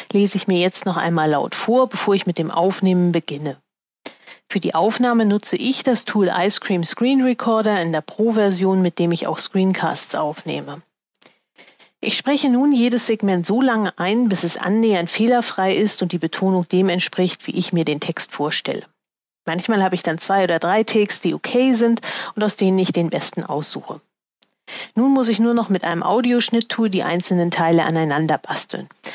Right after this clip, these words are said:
Dafür nutze ich das kostenlose Tool Audacity. Wenn du nicht so viel Erfahrung hast, kannst du für die Aufnahme auch kleinere Segmente wählen, also zum Beispiel immer von einer Überschrift zur nächsten.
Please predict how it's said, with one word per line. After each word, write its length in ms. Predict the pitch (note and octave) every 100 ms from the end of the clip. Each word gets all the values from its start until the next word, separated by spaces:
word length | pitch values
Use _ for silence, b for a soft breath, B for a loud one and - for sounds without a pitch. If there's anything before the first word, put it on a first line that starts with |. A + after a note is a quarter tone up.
| B -
Dafür 280 | F#3 -
nutze 300 | F3+ F#3 -
ich 180 | - A#3+
das 160 | G3 -
kostenlose 640 | G3 F#3 - F3+ E3+ D#3
Tool 320 | - - E3
Audacity. 760 | D#3+ - - - - - - - _ _ _ _ _ _ _ _ _ B B B
Wenn 120 | G#3 G#3+
du 80 |
nicht 260 | A3 C#4 -
so 100 | C4
viel 180 | - A#3
Erfahrung 560 | F3 - G#3+ C4 C4
hast, 280 | A3+ A3+ -
kannst 300 | G#3+ G#3 -
du 40 | G3+
für 140 | F#3+
die 120 | F3
Aufnahme 460 | - F#3+ G3 F#3 F3
auch 120 | -
kleinere 440 | F3+ F3+ G#3+ F3+
Segmente 560 | D#3 D#3 E3 D#3 D#3+ D#3+
wählen, 260 | E3 D#3 D3+
also 200 | D#3+ E3
zum 160 | F3
Beispiel 380 | E3 F3 G3 F#3 B B B
immer 260 | G3 F#3
von 220 | F3+ F3+ -
einer 420 | D#3+ F#3 F3+ -
Überschrift 680 | F#3 F#3+ F3+ - F3 E3 -
zur 120 | D#3
nächsten. 540 | D#3+ E3+ - - -